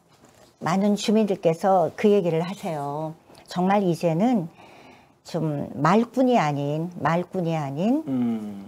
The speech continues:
Speaker 1: 그 일꾼이 필요하다.
Speaker 2: 예, 저기
Speaker 1: 네.
Speaker 2: 나오네요, 화면에.
Speaker 1: 네.
Speaker 2: 이제는 문명순 하면서, 예, 국민은행 이구삼 이공일 다시 공사 다시 이오오오칠사. 여러분들의 응원으로 반드시 이기겠습니다.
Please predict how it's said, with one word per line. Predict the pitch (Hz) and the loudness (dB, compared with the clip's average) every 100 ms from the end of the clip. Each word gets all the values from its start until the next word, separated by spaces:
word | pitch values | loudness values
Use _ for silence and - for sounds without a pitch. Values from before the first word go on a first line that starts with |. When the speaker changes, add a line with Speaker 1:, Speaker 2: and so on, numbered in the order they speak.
| - | -14
Speaker 1:
그 | - - | -6 2
일꾼이 | 226 262 285 233 | 2 4 2 2
필요하다. | 233 - 240 190 143 139 139 147 147 | 0 -2 -2 -2 -4 -4 -6 -2 0
Speaker 2:
예, | 156 | 4
저기 | 196 220 | 6 8
Speaker 1:
네. | |
Speaker 2:
나오네요, | 175 185 208 165 | 10 10 10 6
화면에. | 147 180 156 | 6 6 4
Speaker 1:
네. | 110 - | 4 0
Speaker 2:
이제는 | 156 160 202 208 214 202 | 0 6 8 10 8 6
문명순 | 160 165 185 180 170 156 160 151 | 4 4 4 4 4 2 2 4
하면서, | 147 147 139 185 208 214 - - _ _ - _ - | 4 4 4 6 6 2 -8 -20 _ _ -20 _ -2
예, | 127 120 107 | 2 2 0
국민은행 | 147 170 180 180 202 156 | 2 4 4 4 4 2
이구삼 | 160 202 214 180 220 185 175 151 190 190 | 2 2 0 2 2 6 6 6 2 -2
이공일 | 151 151 175 170 165 | 2 6 6 6 4
다시 | 151 147 185 202 | 4 4 2 0
공사 | 175 147 175 160 160 98 113 | 0 0 2 4 6 4 2
다시 | 143 165 165 | 0 4 2
이오오오칠사. | 131 170 196 - 175 180 196 202 165 170 170 180 - 147 131 113 120 | 2 0 2 6 6 6 2 4 4 4 4 0 4 6 6 6 6
여러분들의 | 147 147 147 196 214 | 4 4 4 6 6
응원으로 | 185 175 170 | 4 4 6
반드시 | 147 147 143 151 143 | 6 4 0 0 0
이기겠습니다. | 180 180 170 156 - 120 120 110 90 90 90 90 | 0 0 2 2 0 -4 0 2 2 0 -6 -8